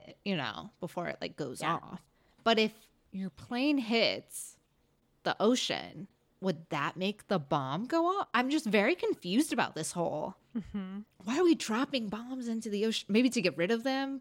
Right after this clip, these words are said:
Speaker 1: but, like, I mean, I guess it was, like, the forties. Like, no one thought of nature as anything important or
Speaker 2: Yeah.
Speaker 1: necessary.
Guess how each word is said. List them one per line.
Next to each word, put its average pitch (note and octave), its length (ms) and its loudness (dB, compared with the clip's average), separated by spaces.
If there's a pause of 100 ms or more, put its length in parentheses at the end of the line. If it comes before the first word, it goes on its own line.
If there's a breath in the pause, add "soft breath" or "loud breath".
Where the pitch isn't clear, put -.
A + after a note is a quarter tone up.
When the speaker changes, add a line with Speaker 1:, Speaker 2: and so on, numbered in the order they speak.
Speaker 1:
but, F#3+ 140 0
like, D#3+ 420 -2 (100)
I A#3 140 0
mean, G3+ 160 0
I F3+ 80 0
guess G3 220 -2
it - 20 0
was, D#3+ 160 -2
like, C3 160 -6
the D#3+ 80 -8
forties. - 500 -8
Like, G#2+ 180 -8 (440)
no G3 180 6
one F#3 180 6
thought E3+ 220 2
of D#3 100 -2
nature D3+ 340 0
as D3 180 -4
anything G2 680 -8 (120)
important E3 720 -2
or G#3+ 40 4
Speaker 2:
Yeah. F3 100 4
Speaker 1:
necessary. D3+ 920 0